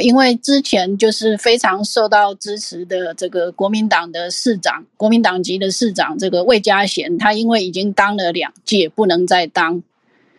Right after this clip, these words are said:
所以就是由他的，就是他的弟弟在很早的时候，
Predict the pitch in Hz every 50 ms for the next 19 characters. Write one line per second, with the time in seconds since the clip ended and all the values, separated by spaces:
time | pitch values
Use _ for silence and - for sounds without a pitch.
0 | _ _ _ _ _ _ - - 220 233 247 254 226 202 196 180 - _ - -
1 | - _ _ _ - 220 220 214 - 226 226 214 202 185 202 208 202 220 226 247
2 | 240 240 226 220 214 208 202 196 190 190 - 226 226 214 226 233 226 240 269 262
3 | 254 233 233 - 302 277 226 190 196 185 175 175 165 - 226 214 202 190 190 185
4 | 180 185 - - - 226 226 - 190 - 143 - 156 160 - - 175 175 - -
5 | 196 147 151